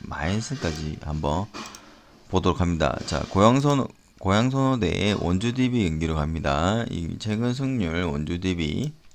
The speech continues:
최근 득점, 홈 원정 득점 다 원주 디비가 앞서고 있어요. 이 경기는, 음, 좀 크게 보겠습니다. 이 경기 원주 디비 승에 그리고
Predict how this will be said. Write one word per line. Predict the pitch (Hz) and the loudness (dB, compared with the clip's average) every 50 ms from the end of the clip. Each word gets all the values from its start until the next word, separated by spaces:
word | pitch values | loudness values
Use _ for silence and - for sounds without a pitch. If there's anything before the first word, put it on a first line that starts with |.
| - - - - - - - - - _ _ - | -20 -20 -20 -20 -20 -20 -20 -20 -20 _ _ -12
최근 | - - - - - | -8 -6 -4 -4 -4
득점, | - - 95 - - - - - 127 131 135 131 123 - | -6 -8 -10 -10 -18 -8 -2 0 0 2 0 -2 -4 -2
홈 | 123 117 110 92 | 0 0 2 0
원정 | 80 80 87 87 90 | 0 0 -2 -2 -2
득점 | 90 95 95 - - - 120 123 123 113 | -4 -6 -8 -10 -6 -4 -4 -2 -2 -4
다 | - - 82 80 - - - - 104 - - - - - - - - - - - - - - - | -6 -6 -6 -6 -6 -4 -4 -4 -4 -4 -6 -16 -20 -20 -20 -20 -20 -18 -16 -16 -16 -16 -6 0
원주 | 87 95 101 107 120 120 | 2 4 4 4 4 2
디비가 | 127 117 110 95 82 | 4 4 4 4 4
앞서고 | 80 78 - - 92 87 87 80 | 4 2 0 -4 -2 -2 0 -2
있어요. | 78 78 - - 80 85 90 90 | -2 -4 -4 -4 -2 0 0 0
이 | 95 98 | 0 0
경기는, | 101 101 104 95 92 98 107 110 98 80 - - - - - _ - | 0 0 0 0 0 2 2 2 0 0 -4 -8 -14 -20 -20 _ -10
음, | - 85 82 78 78 82 - - - - - - - - - - | -8 -6 -6 -6 -6 -8 -12 -14 -14 -16 -16 -16 -16 -20 -20 -14
좀 | - 90 - | -14 -12 -10
크게 | - - 139 143 147 143 127 | -2 0 2 6 6 4 4
보겠습니다. | 101 85 82 85 82 - - - 82 82 78 73 | 4 2 2 0 -2 -2 -4 -4 -4 -2 0 0
이 | 78 | 0
경기 | 78 78 78 76 71 69 76 87 104 120 117 - - - - - - - - - - - - - - _ _ - - - - | 0 -2 -2 -2 -4 -2 -2 -2 -2 -4 -4 -8 -14 -20 -20 -20 -20 -18 -16 -16 -16 -18 -20 -20 -20 _ _ -20 -20 -8 -2
원주 | 82 90 98 101 117 117 | 0 0 2 2 0 0
디비 | 123 123 123 120 113 | 2 2 2 2 0
승에 | 113 - - 131 123 101 78 76 82 101 120 123 120 - _ _ - - - - _ _ - - _ _ _ _ _ _ _ _ _ - - | -2 -2 -2 0 0 2 2 2 0 0 -2 -2 -4 -10 _ _ -20 -20 -20 -20 _ _ -20 -20 _ _ _ _ _ _ _ _ _ -20 -16
그리고 | - 76 78 82 - - - - 92 104 113 110 - | -14 -12 -10 -10 -10 -8 -6 -2 -2 0 0 -2 -4